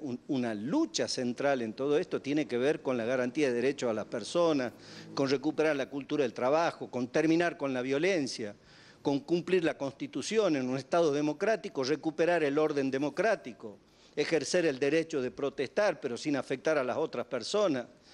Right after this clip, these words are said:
Me parece que, que, que hay que como que volver a poner orden en esa situación en muchos lugares, y este es el desafío que hemos abrazado en Jujuy.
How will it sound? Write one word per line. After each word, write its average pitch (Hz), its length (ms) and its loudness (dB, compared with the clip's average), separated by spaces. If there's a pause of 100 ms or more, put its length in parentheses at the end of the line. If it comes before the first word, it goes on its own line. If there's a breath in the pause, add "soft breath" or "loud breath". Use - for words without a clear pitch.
(400 loud breath)
Me 110 60 -16
parece 170 360 0
que, 117 320 -2
que, 107 160 -10
que - 140 -8
hay 143 140 2
que 113 360 -4
como 104 240 -8
que 135 120 -6
volver 143 420 4
a 269 140 -2
poner 143 280 -2
orden 127 520 -2 (400 loud breath)
en 131 160 -2
esa 131 240 -2
situación 139 580 -2
en 131 80 2
muchos 131 300 0
lugares, 156 440 0
y 175 120 2
este 240 260 2
es - 140 -2
el 151 120 -2
desafío 175 640 0
que 147 140 -2
hemos 151 400 0 (540 loud breath)
abrazado 139 580 2
en 123 80 -2
Jujuy. 190 640 -2